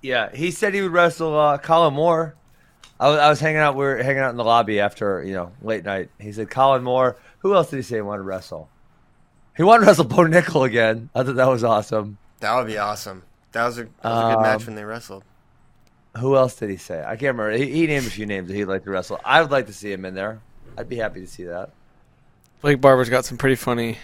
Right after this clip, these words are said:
Speaker 3: advice here for your gold chains. If you're gonna wear a gold
Speaker 1: Uh-oh.
Speaker 3: chain, you need a low-cut shirt and moderate to high amounts of chest hair. Do it right or not at all.
Speaker 2: Oh, I'm good on the chest hair, brother. You just can't see it, but, uh, I, I got that
Speaker 3: That's
Speaker 2: going.
Speaker 3: why you need the low-cut,
Speaker 2: I just need a
Speaker 3: low-cut
Speaker 2: low-cut
Speaker 3: shirt.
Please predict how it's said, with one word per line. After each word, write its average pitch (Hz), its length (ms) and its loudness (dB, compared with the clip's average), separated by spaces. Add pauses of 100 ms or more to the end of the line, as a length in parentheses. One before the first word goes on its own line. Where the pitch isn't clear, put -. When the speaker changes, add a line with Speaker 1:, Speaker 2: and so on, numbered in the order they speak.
(140)
Speaker 3:
advice 120 460 0
here 123 200 -2
for 123 180 0
your 117 100 2
gold 117 280 -2
chains. 120 480 -6 (920)
If - 60 -16
you're 147 100 2
gonna 143 60 8
wear 143 100 10
a 135 40 6
gold 135 280 6
Speaker 1:
Uh-oh. - 100 -2
Speaker 3:
chain, 135 400 2
you 131 60 -2
need 135 180 0
a 127 40 4
low-cut 135 480 6
shirt 135 300 4
and 127 120 -2
moderate 131 380 4
to 127 80 -2
high 139 200 2
amounts 123 340 0
of 113 60 -8
chest - 320 -2
hair. 104 160 0
Do 123 240 2
it 110 60 4
right 113 260 2
or 110 80 0
not 107 220 0
at 107 80 -4
all. 107 280 -2 (200)
Speaker 2:
Oh, 123 160 6
I'm 190 120 2
good 202 160 0
on 180 120 0
the 123 80 -8
chest 156 340 -2
hair, 107 160 -2
brother. 101 380 -4 (480)
You 127 100 -10
just 123 120 -10
can't 135 200 -4
see 143 220 -8
it, 104 200 -6
but, 107 140 -6
uh, 107 280 -4 (500)
I, 120 280 0
I 135 40 4
got 170 220 4
that 156 200 2
Speaker 3:
That's - 120 -2
Speaker 2:
going. 156 100 8
Speaker 3:
why 143 60 8
you 147 60 4
need 143 180 -2
the 135 80 -2
low-cut, 131 540 2
Speaker 2:
I 135 60 -8
just 131 100 -6
need 156 120 0
a 131 60 2
Speaker 3:
low-cut 135 300 4
Speaker 2:
low-cut 117 140 2
Speaker 3:
shirt. 156 320 -6